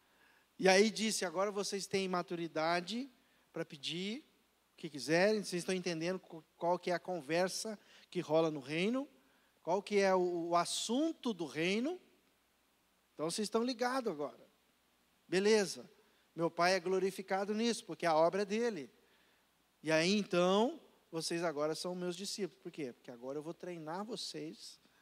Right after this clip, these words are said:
eu vou ensinar vocês para que vocês entendam como fazer esse ramo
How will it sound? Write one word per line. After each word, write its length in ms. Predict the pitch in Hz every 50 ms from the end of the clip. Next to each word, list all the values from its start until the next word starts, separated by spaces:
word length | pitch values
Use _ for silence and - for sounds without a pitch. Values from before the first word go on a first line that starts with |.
| _ _ _ _ _ _ _ _ _ _ _ _
eu 100 | - -
vou 200 | 127 127 147 160
ensinar 720 | 175 190 185 - - 208 190 175 160 151 147 156 180 226 247
vocês 840 | 240 254 208 - - - - 160 156 160 175 196 208 - - - _ _ _ _ _ _ _ _ _ _ _
para 160 | - - 170 180
que 120 | - -
vocês 440 | 165 170 180 175 - - 202 202 196
entendam 840 | 214 202 196 - - 190 190 202 214 226 233 233 262 277 302 302 - _ _ _ _ _ _ _ _ _ _
como 640 | - - 185 208 226 247 269 285 285 302 311 311 302
fazer 580 | - - - 220 202 165 - - 160 180 190
esse 240 | 208 190 - - 190
ramo 640 | 151 - - 135 147 160 170 185 202 214 240 269 277